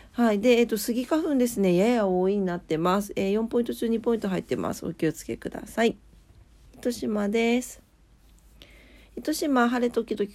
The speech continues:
曇り、最高気温十二度、最低気温二度になってます。糸島も最高気温プラス四度上がってます。最低気温マイナス三度。ね。朝晩冷えますので気をつけてください。乾燥注意報です。東京行きます。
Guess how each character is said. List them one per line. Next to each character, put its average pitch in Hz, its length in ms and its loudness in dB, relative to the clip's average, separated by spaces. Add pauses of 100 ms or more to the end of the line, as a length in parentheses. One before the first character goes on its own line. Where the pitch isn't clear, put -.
曇 180 300 -2
り、 175 140 -2
最 190 180 -4
高 190 140 -4
気 196 160 -2
温 165 120 -2
十 175 200 -4
二 233 160 -4
度、 233 140 -2
最 233 200 -6
低 208 140 -4
気 208 160 -2
温 180 120 0
二 180 160 -4
度 254 300 -4
に 185 160 0
な 170 120 0
っ 156 40 -6
て - 160 -10
ま 202 380 -4
す。 - 100 -20 (1200)
糸 202 160 0
島 180 260 0
も 208 240 4
最 220 220 0
高 202 120 0
気 196 140 2
温 170 80 2
プ 160 100 -2
ラ 185 160 0
ス 226 160 -6
四 254 220 2
度 220 80 4
上 170 140 0
が 160 80 0
っ - 40 -4
て - 160 -6
ま 120 220 -2
す。 208 120 -12
最 185 140 -2
低 165 140 0
気 - 160 -6
温 127 100 -2
マ 143 120 -2
イ - 20 -2
ナ 202 160 -2
ス 208 60 -10
三 240 180 0
度。 190 220 4 (180)
ね。 202 240 0 (380)
朝 240 180 0
晩 190 160 2
冷 185 140 0
え 170 80 4
ま 165 180 0
す - 100 -8
の 107 60 -4
で 95 120 -4
気 - 120 -6
を - 60 -6
つ - 80 -18
け - 100 -6
て - 100 -10
く - 120 -10
だ - 100 -14
さ - 160 -6
い。 - 80 -4
乾 240 220 -2
燥 247 100 -6
注 240 140 -8
意 226 80 -4
報 208 240 -4
で 202 240 -2
す。 - 160 -20 (1900)
東 202 220 -2
京 196 180 -2
行 180 100 -2
き - 160 -6
ま 175 540 -2
す。 190 40 -8